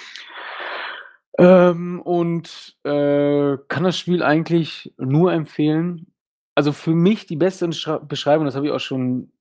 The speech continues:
Freunden erzählt und ich glaub, im Forum hab ich's auch schon geschrieben, für mich ist das immer noch so, äh, so easy to learn und hard to handle, nenn ich das irgendwie immer, weil man kommt echt super schnell rein, weiß eigentlich, äh, in Anführungsstrichen immer ziemlich schnell, was man zu tun hat,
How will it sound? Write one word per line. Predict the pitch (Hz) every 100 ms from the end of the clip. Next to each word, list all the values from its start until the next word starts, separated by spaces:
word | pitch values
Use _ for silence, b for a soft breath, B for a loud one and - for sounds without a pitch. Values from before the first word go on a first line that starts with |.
| _ _ _
Freunden | - 160 156 151
erzählt | 135 - 139 143 139 127
und | 123 120
ich | -
glaub, | 120
im | 120
Forum | 104 127 123
hab | 113
ich's | 104
auch | 113
schon | - 127
geschrieben, | 123 131 127
für | -
mich | 131 143
ist | -
das | 127
immer | 127
noch | 139 131
so, | - 131 127 123 _ _ _ _ _ _ - -
äh, | 117
so | 117 127
easy | 170 180 165
to | 180 156
learn | 143 143 156 165
und | 139 131 120 -
hard | 123 135
to | - 131
handle, | 127 135 113 117 151 -
nenn | 120 120
ich | 127
das | 120
irgendwie | 98 120 120
immer, | 113 131 147 B B B -
weil | 117 123 127 131 127 B B
man | 127
kommt | 143 170
echt | 165 165
super | 135 147 190
schnell | 175 - 165
rein, | 131 131 151 180 180 B B B
weiß | 127 127 180 190 -
eigentlich, | 123 165 175 - 127 147 - -
äh, | 139 135
in | 123
Anführungsstrichen | 131 143 143 135 - 139 -
immer | 135 139
ziemlich | 135 143 135
schnell, | - 135
was | 123 -
man | 123
zu | -
tun | - 135 147
hat, | 156 196 -